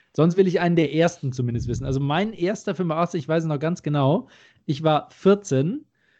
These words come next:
und, äh, bin mit meinem damaligen besten Freund, ähm, der, von dem die Mutter hatte zu Hause so eine richtige Videowand mit so ganz vielen Videofilmen.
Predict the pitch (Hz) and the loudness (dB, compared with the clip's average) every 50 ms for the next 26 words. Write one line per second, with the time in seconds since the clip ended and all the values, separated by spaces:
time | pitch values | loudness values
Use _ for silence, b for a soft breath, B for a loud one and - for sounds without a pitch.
0 | _ _ _ _ 165 160 165 165 170 170 165 - - 170 160 156 156 131 139 170 | _ _ _ _ 0 2 2 2 2 -2 -4 -6 -4 0 0 0 0 2 0 0
1 | 185 208 202 175 165 165 165 165 160 143 151 160 180 202 190 180 170 165 160 151 | 2 2 -2 -2 -2 -2 -2 -2 0 0 0 0 0 0 0 0 -2 -2 -2 -2
2 | 165 160 - - 175 135 131 - 135 139 151 175 202 233 233 - - - 175 160 | -4 -4 -4 -8 -8 -8 -6 -4 -2 0 0 0 0 -4 -6 -10 -12 -6 -2 0
3 | 160 160 160 160 160 160 147 147 - 147 151 160 156 - 147 147 135 - 165 156 | 0 0 0 0 -2 -2 -4 -2 0 2 2 2 2 -2 -6 -8 -6 -2 -2 2
4 | 151 160 175 185 175 151 143 165 165 208 190 170 165 165 165 139 - 143 147 165 | 2 2 4 4 2 2 2 2 2 0 0 0 -2 -2 -4 -4 0 0 2 2
5 | 170 160 160 151 147 147 143 135 120 147 170 - - 151 143 135 123 151 175 165 | 2 2 2 2 2 2 2 2 0 -2 -2 -2 2 2 2 2 2 0 0 2
6 | 151 139 131 113 135 127 117 131 127 - - - 131 127 131 123 143 147 143 - | 4 4 4 4 2 0 2 2 0 0 0 -4 -4 -4 -2 0 0 0 0 0
7 | - 151 135 131 151 147 139 120 127 - 123 120 131 151 185 240 | 0 0 0 0 2 2 2 2 2 2 2 2 2 0 0 -2